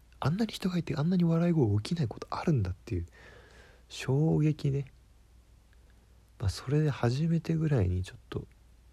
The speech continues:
うん、鼻っ端折られたっていう感じでしたけど。結局ね、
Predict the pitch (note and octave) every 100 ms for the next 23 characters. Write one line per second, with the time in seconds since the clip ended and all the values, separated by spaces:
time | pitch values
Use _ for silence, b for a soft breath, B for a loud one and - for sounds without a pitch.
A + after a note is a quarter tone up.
0 | _ - - - _ - - b b b
1 | _ - - - - E2+ D#2+ D#2 D#2+ -
2 | - - F2+ E2 - D#2+ F2+ E2 E2+ D#2+
3 | - - - - - - F#2 F#2 - F#2
4 | - - G#2+ G2+ - - - - - -
5 | - - - - b b b b b b
6 | - - - - - A#3+ G3+ D3